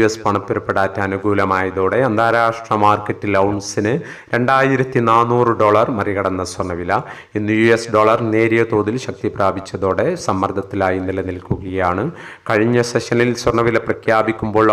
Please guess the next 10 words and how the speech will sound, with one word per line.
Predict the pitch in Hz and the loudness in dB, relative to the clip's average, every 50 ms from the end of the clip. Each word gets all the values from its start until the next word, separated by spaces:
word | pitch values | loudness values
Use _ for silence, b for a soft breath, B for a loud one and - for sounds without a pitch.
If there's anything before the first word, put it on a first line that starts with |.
| 104 107 | 4 4
ഔൺസിന് | 107 110 110 - - 120 110 117 127 - B B B B B B - | 2 0 -2 -4 -2 0 0 0 0 -2 B B B B B B -2
രണ്ടായിരത്തി | 117 120 123 123 123 127 123 120 127 123 - 127 113 113 | 0 2 4 4 6 4 4 4 2 0 0 0 2 4
നാനൂറ് | 117 123 123 123 127 127 127 127 117 117 | 4 4 4 4 4 6 6 6 6 6
ഡോളറിന്റെ | 117 113 113 113 113 110 104 104 - | 4 6 4 4 2 2 0 0 0
പരിധിയിലായിരുന്ന | 107 - - 110 107 104 101 98 98 98 98 98 98 98 98 98 95 - | -2 -4 -2 -2 -2 0 0 2 2 2 2 0 0 -2 -2 -4 -4 -4
സ്വർണ്ണ | - - 95 101 92 95 | -4 -6 -6 -4 -4 -4
വിപണി | 95 90 95 92 92 95 95 | -2 -2 -2 -4 -2 -4 -4
ഇന്ന് | 95 98 110 139 160 - 107 | -2 -2 -2 -4 -2 0 0
കാര്യമായ | 101 101 107 101 98 98 98 98 98 95 98 | 0 2 2 2 2 4 2 2 2 2 0
മാറ്റങ്ങളില്ലാതെ | 101 101 - 98 117 110 107 101 101 98 98 98 95 95 95 98 101 | -2 -2 -2 -2 -2 0 0 0 -2 0 0 0 2 2 0 0 -2